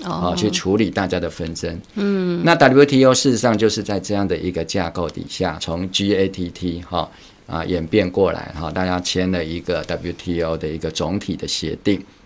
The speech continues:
Speaker 2: 好，那台湾也是在两千年正式加入W T O成为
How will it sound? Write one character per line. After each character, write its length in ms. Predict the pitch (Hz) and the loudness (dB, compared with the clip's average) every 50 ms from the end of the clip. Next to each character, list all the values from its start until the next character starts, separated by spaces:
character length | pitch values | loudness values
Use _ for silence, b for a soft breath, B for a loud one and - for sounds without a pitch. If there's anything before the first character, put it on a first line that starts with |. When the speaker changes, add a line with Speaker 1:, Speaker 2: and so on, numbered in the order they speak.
| - - | -16 -10
Speaker 2:
好， 180 | - 82 82 - B B B B B B | -8 -8 -8 -10 B B B B B B
那 120 | 117 117 | 0 2
台 160 | 113 107 104 | 4 4 4
湾 140 | 107 110 113 | 4 4 4
也 100 | 110 92 | 4 4
是 140 | 85 - 104 | 2 2 2
在 160 | 95 110 104 95 | 2 4 2 4
两 320 | 90 95 87 76 80 80 78 | 2 2 0 0 -2 -6 -6
千 400 | - - 120 120 120 123 123 117 | -2 2 4 4 6 6 6 4
年 260 | 110 92 80 76 - - - - | 4 2 0 -4 -8 -12 -14 0
正 260 | - 127 113 104 95 | 2 4 4 4 2
式 340 | 92 - - 107 101 82 - B B B B - | 0 0 0 0 0 0 -2 B B B B -4
加 280 | - 107 98 95 95 | -2 0 2 2 2
入 180 | 95 95 90 - - | 2 0 0 -2 -4
W 300 | - 82 80 80 87 85 | -4 -4 -4 -2 -4 -6
T 200 | 82 - 80 85 80 | -6 -6 -6 -6 -4
O 100 | 78 78 | -4 -6
成 220 | 78 - 73 71 73 | -6 -8 -8 -8 -8
为 200 | 78 76 76 | -8 -8 -8